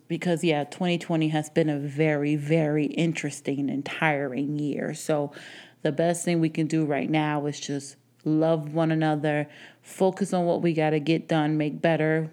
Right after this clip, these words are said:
while we have the time of what we know, because we don't know what tomorrow or six months from now is gonna look like. But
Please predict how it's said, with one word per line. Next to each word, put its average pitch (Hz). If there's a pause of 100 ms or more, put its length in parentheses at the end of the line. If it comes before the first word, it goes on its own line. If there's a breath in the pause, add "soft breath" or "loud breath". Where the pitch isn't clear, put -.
while 151
we 160
have 170
the 175
time 160
of 180
what 180
we 196
know, 147
because 147
we 156
don't 160
know 151
what 143
tomorrow 147
or 147
six 165
months 151
from 151
now 151
is 147
gonna 147
look 165
like. 143 (120)
But 156